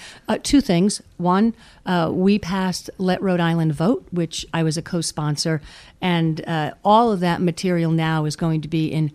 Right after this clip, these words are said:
many languages because voting is so important, and it cannot just be in English. Uh, it's really important that, and we have a hotline that is available in multi languages,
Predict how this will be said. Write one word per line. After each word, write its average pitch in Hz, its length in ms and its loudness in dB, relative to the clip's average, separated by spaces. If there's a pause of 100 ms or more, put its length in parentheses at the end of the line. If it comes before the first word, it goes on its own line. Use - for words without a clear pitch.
(140)
many 160 440 4
languages 139 640 -2 (320)
because 170 300 0
voting 170 500 2
is 156 160 -2
so 156 260 -2
important, 151 680 -4
and 160 120 0
it 143 100 -4
cannot 180 280 0
just - 240 -6
be 151 360 -4
in 151 120 -2
English. 135 500 -4 (360)
Uh, - 60 -4
it's 165 240 -4
really 180 320 2
important 165 400 -2
that, 156 260 -4
and 165 180 -2
we 170 100 0
have 170 120 -2
a 156 40 -6
hotline 139 580 -2 (340)
that 165 200 2
is 160 160 -2
available 160 680 -2 (160)
in 160 180 0
multi 156 600 -4
languages, 143 600 -6